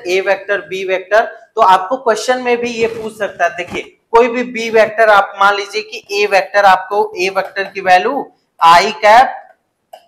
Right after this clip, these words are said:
आई कैप प्लस जे कैप प्लस टू के कैप दिया हुआ है। ठीक है, इस तरीके से ए vector की value दी हुई है। अब हमको ये बोल देगा कि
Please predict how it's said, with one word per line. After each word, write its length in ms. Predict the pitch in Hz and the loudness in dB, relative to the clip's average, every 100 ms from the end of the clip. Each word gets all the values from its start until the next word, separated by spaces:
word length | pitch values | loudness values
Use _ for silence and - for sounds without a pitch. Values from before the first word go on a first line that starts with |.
| _ _ _ _ | _ _ _ _
आई 220 | 165 170 196 | 2 2 2
कैप 360 | - 208 226 - | 2 2 2 0
प्लस 240 | 202 170 | -4 -4
जे 140 | 170 190 | -6 -6
कैप 220 | 190 214 | 0 0
प्लस 300 | - 233 220 - | 0 -2 -6 -6
टू 160 | 214 214 | -8 -8
के 220 | 214 180 | -4 -4
कैप 340 | 156 156 151 143 | 0 0 0 -4
दिया 180 | 135 123 | -6 -6
हुआ 240 | 110 110 | -6 -10
है। 100 | 104 - _ _ _ | -12 -16 _ _ _
ठीक 160 | 214 214 | -8 0
है, 100 | 262 | 0
इस 200 | 220 - | 0 -2
तरीके 340 | 226 208 220 214 | -4 -2 -4 -4
से 140 | 247 - | -4 -6
ए 120 | 202 190 | -4 -2
vector 360 | 185 - 196 | -2 -4 -10
की 140 | 196 208 | -8 0
value 300 | 180 180 208 | 0 0 -4
दी 220 | 214 196 | -8 -12
हुई 160 | 190 | -12
है। 180 | 185 185 196 - _ - | -8 -6 -6 -10 _ 2
अब 180 | 240 277 | 4 4
हमको 480 | 226 220 208 233 233 247 - - 165 | 0 -2 -4 0 2 2 -4 -12 -6
ये 200 | 208 247 | 0 0
बोल 300 | - 185 208 | 0 -2 -2
देगा 280 | 220 214 226 240 | 0 0 2 2
कि 160 | 269 | -2